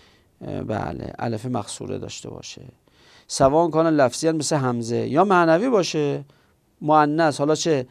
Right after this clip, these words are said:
مؤنث لفظ باشه، اون وقت لفظش هم چه ت باشه، چه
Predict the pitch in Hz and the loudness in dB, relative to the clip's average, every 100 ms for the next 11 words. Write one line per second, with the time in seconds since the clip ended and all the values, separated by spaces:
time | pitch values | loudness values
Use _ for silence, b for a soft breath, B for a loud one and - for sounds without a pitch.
0 | b - 143 135 131 139 - - 139 131 | b -14 -4 -4 -2 -4 -6 -14 -14 -12
1 | 127 123 123 139 156 185 - 196 170 180 | -12 -12 -4 4 4 4 0 -4 -2 -2
2 | 165 175 165 165 151 147 151 147 151 156 | 4 4 4 -2 -6 -6 -8 -6 -4 -2
3 | 156 131 127 139 135 | -2 -6 -10 -8 -10